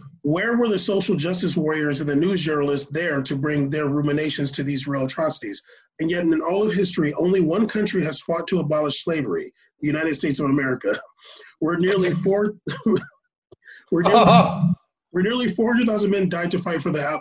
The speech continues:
Speaker 1: abolishment of slavery underneath the same stars and bars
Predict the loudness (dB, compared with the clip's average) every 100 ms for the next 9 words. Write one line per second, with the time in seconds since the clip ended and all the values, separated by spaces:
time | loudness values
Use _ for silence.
0 | -4 -2 0 0 0 -2 -2 -4 -2 -2
1 | -2 0 -2 -4 -4 0 0 0 -2 -2
2 | 0 0 -2 -4